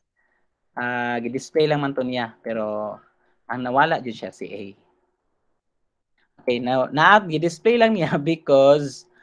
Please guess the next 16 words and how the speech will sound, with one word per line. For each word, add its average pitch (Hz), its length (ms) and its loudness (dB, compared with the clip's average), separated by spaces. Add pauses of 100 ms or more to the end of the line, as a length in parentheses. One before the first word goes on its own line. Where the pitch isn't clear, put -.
(120)
wait, - 240 -16 (160)
gi-display 196 480 -4
lang 190 240 0
niya 151 260 -2
kasi 120 680 -4 (960)
kani, 120 320 -4
tungod 131 260 -4
ani. 107 380 -10 (160)
Pero, 151 500 0 (140)
ilista 196 400 -6
lang 156 160 -6
man 117 160 -6
nato 110 180 -8
ni 107 140 -14
siya - 240 -16
og, 139 400 -2